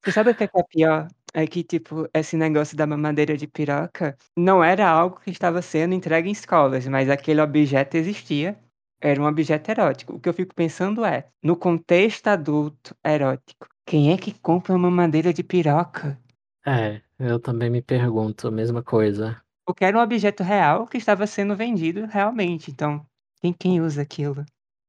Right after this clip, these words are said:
Speaker 2: Deve ser aquele pessoal que tem fetiche de s-, de fraldas e se comportar como criança. Mas esse é um assunto para o próximo <laughs> episódio.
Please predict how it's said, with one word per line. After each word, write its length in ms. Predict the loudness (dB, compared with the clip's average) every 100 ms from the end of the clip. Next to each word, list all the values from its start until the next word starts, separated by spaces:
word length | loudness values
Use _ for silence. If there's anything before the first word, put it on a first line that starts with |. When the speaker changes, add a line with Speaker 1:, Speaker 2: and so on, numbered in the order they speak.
| _
Speaker 2:
Deve 240 | 0 2 4
ser 160 | 4
aquele 260 | 6 6 6
pessoal 460 | 4 4 4 2
que 80 | 2
tem 180 | -2 -2
fetiche 1080 | 2 0 2 -2 -2 -2 -4 0 2 2 0
de 420 | 0 0 0 -2
s-, 340 | -6 -16 -20 _ _ _ -16
de 320 | -12 -6 -6 -4
fraldas 720 | -2 0 0 -2 -8 -12 -20 _ _ _
e 80 | -8
se 120 | -8
comportar 480 | -6 -6 -4 -2 -2
como 220 | -2 -4
criança. 580 | -4 -2 -2 -4 -8 -12 -2
Mas 200 | 4 4
esse 160 | 4
é 40 | 4
um 120 | 4
assunto 420 | 4 0 -4 -4
para 120 | -4
o 80 | -4
próximo 420 | 4 4 4 0
<laughs> 0 |
episódio. 800 | 0 4 4 4 2 0 -2 -2